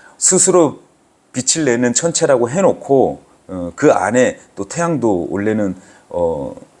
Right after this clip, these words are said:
천문학적으로는 그렇게 이렇게 태양도 포함이 된다고 해요. 근데 어찌됐든 빛을 스스로 내는 게 별이라 그랬는데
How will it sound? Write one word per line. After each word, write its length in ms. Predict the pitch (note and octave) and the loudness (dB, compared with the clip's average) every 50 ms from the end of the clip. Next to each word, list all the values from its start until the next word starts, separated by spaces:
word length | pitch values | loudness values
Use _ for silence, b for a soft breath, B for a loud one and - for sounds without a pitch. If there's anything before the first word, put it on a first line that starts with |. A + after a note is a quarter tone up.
| _ _ _ _ _ _ _ _ _ _ _ _ _ _ _ _ _ _ _ _ _ _ _ _ _ _ _ _ _ _ - - | _ _ _ _ _ _ _ _ _ _ _ _ _ _ _ _ _ _ _ _ _ _ _ _ _ _ _ _ _ _ -20 -10
천문학적으로는 960 | - - F3+ F#3 F3+ E3 C#3 - C3+ C3 A#2+ A#2+ A#2+ A2+ A#2+ C3+ D#3 E3+ E3+ - - _ _ _ _ _ _ _ _ _ _ _ _ | -2 0 2 4 4 2 2 2 0 2 2 2 0 2 2 0 0 0 -4 -8 -16 _ _ _ _ _ _ _ _ _ _ _ _
그렇게 300 | - - A#2 - - A2+ | -4 -4 -4 -2 0 -2
이렇게 380 | G2 - - - G2+ E2+ C#2+ - - _ _ B B B B B B B B B B _ _ _ _ _ _ _ - _ _ _ _ _ _ _ - | -2 -2 -2 -2 -2 -2 -2 -4 -12 _ _ B B B B B B B B B B _ _ _ _ _ _ _ -20 _ _ _ _ _ _ _ -6
태양도 340 | - - - E3 C#3+ C3+ C3+ | 0 2 2 4 2 0 -2
포함이 540 | - E3+ E3 E3 C3+ A2+ G#2 - - - - | 0 0 0 2 2 0 0 -2 -6 -10 -6
된다고 400 | G#2 G#2+ A2+ B2+ A2 F#2+ F#2+ F#2 | -4 0 0 0 0 0 -2 -2
해요. 240 | F#2 F2 G#2 C3 - B B B B B B B B B B | -2 -4 -6 -8 -12 B B B B B B B B B B
근데 140 | C3+ C3 B2+ | -2 2 2
어찌됐든 680 | A#2+ B2 - D3+ C#3+ D3 C3+ - - D#3+ E3 D#3+ D#3+ B B B B B B B B | 2 2 2 0 -2 -2 -2 0 -2 -2 -2 -2 -4 B B B B B B B B
빛을 380 | - - F#3 F3+ F#3 - F#3+ F3 | -2 0 0 2 2 0 2 2
스스로 420 | - F#3 G3 F3+ - G3 F3 E3+ | 0 0 0 0 0 2 2 4
내는 600 | A#2 A#2 B2+ C3+ C#3 C3+ C3 C3 B2+ B2+ A#2+ B2 A#2+ | 4 4 2 2 0 -2 -2 -2 -2 -4 -4 -2 0
게 180 | D3 D#3+ D3+ | 0 0 0
별이라 360 | - A#2+ A#2+ B2 C3+ B2 B2 | 2 0 0 0 2 2 2
그랬는데 580 | A2 G#2 G#2+ G#2 G#2+ G#2 A2 A#2 C#3+ D#3 D#3 D#3 | 2 2 -4 -4 -6 -8 -4 -2 -4 -4 -4 -8